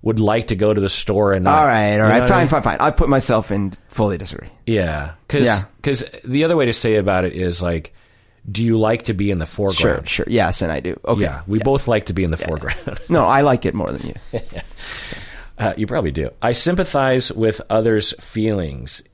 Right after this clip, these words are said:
Speaker 1: Uh, yeah, it's a big agree. Again, that's probably, or that's definitely increased, um, over the past twenty-five years.
Speaker 2: I think this is why we made a list about how often we cry in movies.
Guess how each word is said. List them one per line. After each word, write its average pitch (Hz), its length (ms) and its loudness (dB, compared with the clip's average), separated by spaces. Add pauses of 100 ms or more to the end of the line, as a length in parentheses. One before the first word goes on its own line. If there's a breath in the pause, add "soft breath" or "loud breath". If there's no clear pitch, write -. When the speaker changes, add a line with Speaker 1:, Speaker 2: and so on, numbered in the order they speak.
Speaker 1:
Uh, 73 260 -8
yeah, 71 240 -10
it's - 160 -14
a 80 60 -10
big 73 180 -10
agree. 71 360 -12
Again, 120 500 -2 (140)
that's 104 340 -4
probably, 101 760 -4 (220)
or 98 140 2
that's 95 180 0
definitely 98 460 -2
increased, - 880 -8 (720 soft breath)
um, 80 280 -8
over 73 160 -10
the 73 120 -10
past - 320 -6
twenty-five 69 460 -12
years. 71 100 -12
Speaker 2:
I 117 60 0
think 151 200 0
this - 180 0
is 143 120 -2
why 127 140 4
we 120 120 4
made 117 160 4
a 110 80 2
list 110 300 0
about 98 240 2
how 104 180 4
often 104 320 0
we 98 80 -2
cry 90 280 -2
in 67 120 -8
movies. - 420 -8